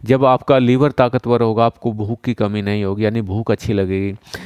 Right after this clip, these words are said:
जब आपके लंग्स ताकतवर होंगे तो आपको सांस नहीं चढ़ेगा, आपको बीपी वगैरह की दिक्कतें नहीं होंगी, आपको कोई कफ के दोष नहीं होंगे।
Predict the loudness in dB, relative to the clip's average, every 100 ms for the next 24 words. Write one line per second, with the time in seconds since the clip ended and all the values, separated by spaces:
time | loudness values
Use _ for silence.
0 | -6 0 2 2 2 2 4 2 -2 0
1 | 0 0 -2 0 0 -2 -4 -4 -4 -8
2 | -20 -4 0 0 -2 -6 -6 -2 0 0
3 | -2 -4 -2 -2 -2 -2 0 -2 -2 -4
4 | -4 -4 -4 -4 -8 -6 -4 -4 -4 -2
5 | 0 0 -2 -4 -4 -2 -2 0 -2 -4
6 | -4 -4 -4 -4 -8 -20 -4 -4 -2 -2
7 | -2 -2 -6 -6 -4 -4 -6 -10 -18 _
8 | _ _ _ _ _ _ _ -10 -2 -2
9 | 2 0 2 -2 -2 -6 -4 -4 -6 -4
10 | -4